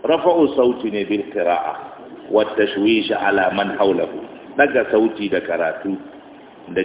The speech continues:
cakuɗa ma wanda. Misali, yanzu an yi sallar isha'i. Idan ka ɗauki mazhaban Malikiyya,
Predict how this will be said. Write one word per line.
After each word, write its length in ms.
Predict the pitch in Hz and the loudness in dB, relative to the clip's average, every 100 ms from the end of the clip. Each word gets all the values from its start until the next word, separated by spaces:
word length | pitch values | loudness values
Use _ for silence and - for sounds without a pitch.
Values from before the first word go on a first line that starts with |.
| - | -4
cakuɗa 560 | - 127 127 - 107 107 | 0 2 2 -2 0 0
ma 60 | 101 | 0
wanda. 240 | 101 95 | -2 -4
Misali, 520 | 85 101 143 147 151 | -6 -2 2 4 4
yanzu 200 | 123 117 | 0 -2
an 160 | 123 127 123 | -2 -2 -4
yi 80 | 123 | 0
sallar 340 | 127 127 113 101 | 0 2 0 -2
isha'i. 520 | 95 - 101 101 - - - - - - - - - - - - - - | -8 0 0 0 -4 -12 -16 -16 -16 -20 -20 -20 -20 -20 -20 -20 -20 -16
Idan 200 | 98 123 | -6 -2
ka 80 | 123 | 0
ɗauki 240 | 139 113 113 | 2 2 2
mazhaban 380 | 117 123 123 107 | 2 4 4 4
Malikiyya, 560 | 101 101 98 113 113 | 2 2 0 4 4